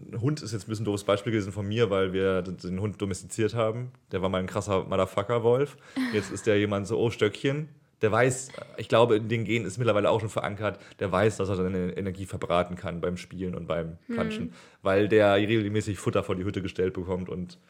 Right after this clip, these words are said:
Speaker 1: das ist,
Speaker 2: Hm.
Speaker 1: glaub ich, tief in den Genen. Der Mensch will aber, sonst würden wir uns nicht so schnell entwickeln, sonst hätten wir vor dreißig Jahren noch kein Internet richtiges gehabt,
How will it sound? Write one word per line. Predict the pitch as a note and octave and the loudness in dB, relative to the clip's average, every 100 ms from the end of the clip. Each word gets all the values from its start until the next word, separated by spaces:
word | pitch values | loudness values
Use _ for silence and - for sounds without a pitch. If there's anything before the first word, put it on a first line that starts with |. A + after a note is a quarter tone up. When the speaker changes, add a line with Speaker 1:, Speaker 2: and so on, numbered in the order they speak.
| _ _ - | _ _ -8
Speaker 1:
das | A3 G#2 | -4 0
ist, | |
Speaker 2:
Hm. | G#2 | 2
Speaker 1:
glaub | G2 | 2
ich, | F2+ | 0
tief | A2+ | -4
in | G2 | -2
den | F#2+ | -4
Genen. | F2+ E2+ E2+ - - - - _ _ _ - | -2 -4 -6 -12 -20 -20 -20 _ _ _ -2
Der | A2+ | 0
Mensch | D3+ - - - _ - | 2 0 -6 -12 _ -14
will | - C#3+ A#2+ A#2 C3+ | -8 -6 2 6 8
aber, | B2+ A#2+ A2+ G2 | 10 8 6 2
sonst | A2+ - A#2+ | -2 -4 0
würden | B2 | 2
wir | B2+ | 2
uns | A#2 | 0
nicht | A#2 | -2
so | A2 | 0
schnell | A#2+ | 0
entwickeln, | G#2+ G2 C3 G#2+ G#2 | 2 0 0 0 0
sonst | G2+ F#2+ | -4 -4
hätten | A#2+ A#2 | -4 -2
wir | G#2 | -2
vor | - | -2
dreißig | G2 G2+ - - | 2 2 2 2
Jahren | G2+ G2+ | 0 0
noch | F#2+ - | -4 -2
kein | G#2 G2+ | -2 -2
Internet | A#2+ A#2+ F#2+ | -2 -2 -4
richtiges | F2+ F#2 F2+ | -6 -8 -6
gehabt, | - F#2 G2 | -4 0 -2